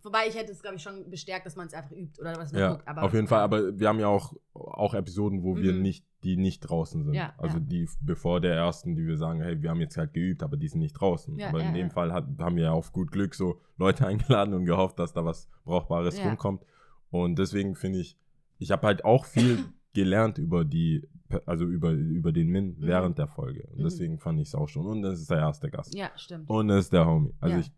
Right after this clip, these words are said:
Speaker 2: ich mag ihn einfach, deswegen.
Speaker 1: In vielerlei Hinsicht einfach.
Speaker 2: Es klingt jetzt, als würde ich die anderen nicht mögen, ne? Ich mag alle, ich mag alle gleich, weil,
Speaker 1: Ich glaub,
Speaker 2: aber
Speaker 1: die werden das schon richtig
Speaker 2: genau,
Speaker 1: einordnen,
Speaker 2: aber
Speaker 1: zu wi-,
Speaker 2: Min
Speaker 1: also
Speaker 2: ist
Speaker 1: wissen.
Speaker 2: halt,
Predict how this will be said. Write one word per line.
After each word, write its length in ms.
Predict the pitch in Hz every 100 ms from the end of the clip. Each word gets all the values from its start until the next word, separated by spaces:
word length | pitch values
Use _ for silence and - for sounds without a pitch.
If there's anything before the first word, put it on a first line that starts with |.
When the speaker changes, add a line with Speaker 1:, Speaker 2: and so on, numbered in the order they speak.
| _ -
Speaker 2:
ich 200 | 78 -
mag 240 | 90 90
ihn 80 | 82
einfach, 320 | 73 73 - -
deswegen. 280 | - - 135
Speaker 1:
In 100 | 165
vielerlei 300 | 156 165 139
Hinsicht 360 | 151 160 143 -
einfach. 180 | 139 143
Speaker 2:
Es 60 |
klingt 200 | - 107
jetzt, 120 | 104
als 140 | 98 87
würde 140 | 92
ich 60 | 78
die 80 | 90
anderen 220 | 92 90
nicht 120 | 82
mögen, 180 | 80 73
ne? 140 | 80
Ich 100 | 64
mag 240 | 98 101 -
alle, 260 | 110 110 -
ich 120 | 117 110
mag 260 | 120 123
alle 220 | 113 117
gleich, 520 | 98 110 139 156 - _ _ _ _ _
weil, 220 | - 101
Speaker 1:
Ich 100 | -
glaub, 120 | 107 101
Speaker 2:
aber 160 | 107
Speaker 1:
die 60 | -
werden 180 | 208 208
das 80 | -
schon 140 | 202
richtig 240 | 180 151 -
Speaker 2:
genau, 240 | 170 135 90
Speaker 1:
einordnen, 340 | 78 82 76
Speaker 2:
aber 160 | 87 90
Speaker 1:
zu 60 | 85
wi-, 80 | 98
Speaker 2:
Min 100 | 101
Speaker 1:
also 140 | 101
Speaker 2:
ist 40 | 92
Speaker 1:
wissen. 120 | 92
Speaker 2:
halt, 160 | 87